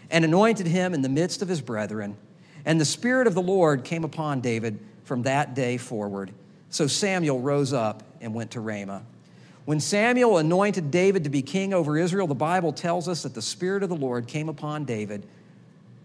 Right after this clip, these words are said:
from that day forward. I don't want to get into some lengthy discussion of the ministry of the Old Te-, uh, of the Holy Spirit in the Old Testament versus the New Testament. It's, uh, a little bit different.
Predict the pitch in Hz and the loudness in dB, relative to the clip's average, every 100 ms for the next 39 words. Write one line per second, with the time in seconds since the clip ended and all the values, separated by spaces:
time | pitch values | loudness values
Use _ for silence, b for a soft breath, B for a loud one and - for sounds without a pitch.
0 | - 147 123 120 131 131 123 117 117 117 | -8 -4 -2 -2 -4 -4 -2 -2 -2 -6
1 | - - - 104 92 92 92 147 - - | -12 -20 -8 -6 -4 -6 -10 -14 -20 -20
2 | - B B B B B B - - - | -20 B B B B B B -20 -20 -20
3 | - - - - - - - 143 139 127 | -20 -20 -20 -20 -20 -12 -4 -2 -2 0
4 | 151 147 139 127 151 127 120 135 143 143 | 2 2 0 -2 -2 -2 -2 0 0 -2
5 | 156 127 117 - 160 147 143 139 120 104 | -2 -2 -4 -4 -2 -2 -2 -6 -6 -6
6 | 117 139 139 143 135 120 127 143 117 147 | -4 -2 -2 -2 -4 -2 0 0 0 -4
7 | - 123 110 110 117 120 147 143 - 151 | -2 -4 -4 -6 -6 -4 -2 -2 -4 -4
8 | 143 120 139 143 156 139 147 127 139 131 | -2 -2 -2 -2 -4 -6 -6 -6 -4 -6
9 | 123 123 120 135 143 131 117 127 120 110 | -6 -6 -2 -2 -2 -6 -6 -6 -6 -6
10 | - 113 104 107 139 180 160 131 107 127 | -6 -8 -8 -6 0 2 2 0 -2 -4
11 | 120 131 127 | -2 -6 -8